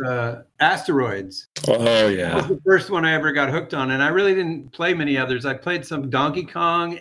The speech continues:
Speaker 1: and Ms. Pac-Man and, and whatever I just mentioned.
Speaker 2: <laughs> Yeah, 'cause Asteroids came in right after Pong. You remember Pong was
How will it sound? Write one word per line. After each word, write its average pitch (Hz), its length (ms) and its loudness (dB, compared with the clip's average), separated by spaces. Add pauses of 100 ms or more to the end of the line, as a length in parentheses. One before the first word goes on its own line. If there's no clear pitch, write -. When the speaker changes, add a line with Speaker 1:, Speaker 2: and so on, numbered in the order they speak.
Speaker 1:
and 139 200 -4
Ms. 156 180 -4
Pac-Man 151 640 -2
and, 139 300 -8
and 123 340 -6 (220)
whatever 123 260 4
I 110 80 6
just 107 220 -2
mentioned. 104 480 -2
Speaker 2:
<laughs> - 720 -2
Yeah, 147 240 0
'cause 139 200 -2
Asteroids 170 560 2
came 143 260 -2
in 127 120 0
right 120 200 0
after 135 220 -2
Pong. 120 540 -2
You 98 80 2
remember 127 240 0
Pong 135 380 0
was 113 160 0